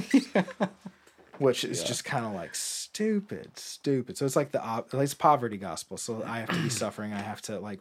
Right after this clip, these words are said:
Speaker 2: I have to freak my family out and not have enough money and just like, "Oh, all the suffering is my way of getting closer to Christ."
Speaker 1: Yeah.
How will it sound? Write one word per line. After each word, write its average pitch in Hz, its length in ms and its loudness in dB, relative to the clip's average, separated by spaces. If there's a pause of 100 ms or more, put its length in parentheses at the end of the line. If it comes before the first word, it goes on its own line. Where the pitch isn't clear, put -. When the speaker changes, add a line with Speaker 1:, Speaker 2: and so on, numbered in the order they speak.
Speaker 2:
I 110 140 -4
have 110 180 -6
to 113 100 -8
freak - 480 -4
my 110 160 -6
family 107 400 -6
out 101 180 -6
and 110 200 -6
not 107 220 -2
have 107 260 -6
enough 101 260 -8
money 98 380 -6
and 95 100 -8
just - 140 -4
like, - 120 -12
"Oh, 117 440 -4
all 127 200 0
the 117 80 0
suffering 110 460 -6
is 95 220 -8
my 113 220 -4
way 107 160 -6
of 104 60 -10
getting 104 200 -4
closer 98 320 -8
to - 60 -10
Christ." 85 540 -10
Speaker 1:
Yeah. 98 200 -4